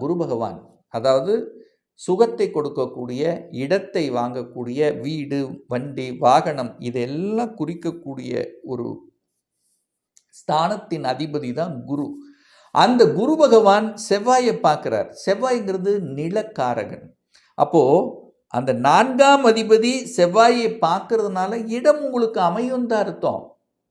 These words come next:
இடம் இது வரைக்கும் அமையல, தேடிட்டு இருக்கிறேன், கிடைக்க மாட்டேங்குது, ஏதோ ஒரு பிரச்சனை இருக்கு, ஏதாவது ஒரு வில்லங்கம் இருக்கு, இப்போ அது கிடைச்சிரும், உங்களுக்கு கிடைக்கும். இன்னும் நான் சொல்ல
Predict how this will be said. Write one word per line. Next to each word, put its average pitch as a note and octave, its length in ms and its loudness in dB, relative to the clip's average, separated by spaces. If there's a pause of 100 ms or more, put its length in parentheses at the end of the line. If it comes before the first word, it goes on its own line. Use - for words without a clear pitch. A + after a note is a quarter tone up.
(580)
இடம் B3+ 380 6
இது A3+ 160 6
வரைக்கும் A#3+ 540 6
அமையல, A3 400 4 (320)
தேடிட்டு B3 420 2
இருக்கிறேன், F3 480 0
கிடைக்க F#3 320 0
மாட்டேங்குது, D#3+ 460 -2 (120)
ஏதோ A3 220 6
ஒரு A3 180 2
பிரச்சனை G#3 380 -6
இருக்கு, D#3 220 -2 (100)
ஏதாவது A3 300 4
ஒரு E3+ 160 0
வில்லங்கம் G3+ 440 -2
இருக்கு, D3 240 -2 (140)
இப்போ G#3 200 -4
அது E3 120 -8 (120)
கிடைச்சிரும், G3+ 460 -8
உங்களுக்கு G#2 360 -14 (520)
கிடைக்கும். E3+ 580 -4 (1200)
இன்னும் A#3 300 0
நான் A3 240 6
சொல்ல G3 180 6